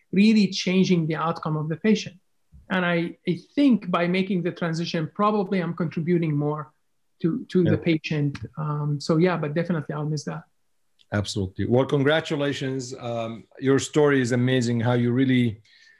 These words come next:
Speaker 2: taught yourself and, and you have progressed career-wise. It's a testament to your tenacity, your grit, and, uh, to what you're doing. So I'll be following your career,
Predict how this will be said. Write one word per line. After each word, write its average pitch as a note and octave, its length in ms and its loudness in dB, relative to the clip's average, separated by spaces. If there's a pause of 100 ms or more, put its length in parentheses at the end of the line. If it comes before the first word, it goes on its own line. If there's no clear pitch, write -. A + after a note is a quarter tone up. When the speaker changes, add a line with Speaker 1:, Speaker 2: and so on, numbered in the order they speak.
(180)
Speaker 2:
taught D#3 220 2
yourself B2+ 600 0
and, A2+ 260 -6
and A2 400 -6
you A#2 120 0
have A2+ 220 0
progressed A2+ 480 0
career-wise. G2+ 680 2
It's - 280 -8
a G#2 100 0
testament A#2+ 500 2
to A#2+ 80 0
your A2 80 2
tenacity, A#2 540 -2
your G#2+ 160 0
grit, B2 400 0
and, G#2 300 -2
uh, G#2 120 -2
to A2 120 -8
what G#2+ 180 -4
you're A2 220 -2
doing. G#2 160 0
So A2+ 180 0
I'll C3 140 4
be D3+ 140 2
following D3+ 420 0
your C#3 160 0
career, C#3+ 560 2